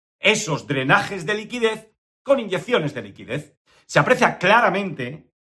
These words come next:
que el sistema de la Reserva Federal, con Powell y ahora con Kevin Walsh,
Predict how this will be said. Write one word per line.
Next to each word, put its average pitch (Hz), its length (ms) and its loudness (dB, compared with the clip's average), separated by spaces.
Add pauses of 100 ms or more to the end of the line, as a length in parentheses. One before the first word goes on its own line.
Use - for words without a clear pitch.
(140)
que 170 60 0
el 156 60 0
sistema 220 380 2
de 208 80 2
la 165 80 6
Reserva 185 380 0
Federal, 170 500 2
con 120 220 -6
Powell 156 640 2
y 139 100 2
ahora 180 320 4
con 143 140 -6
Kevin 190 260 -4
Walsh, 196 360 0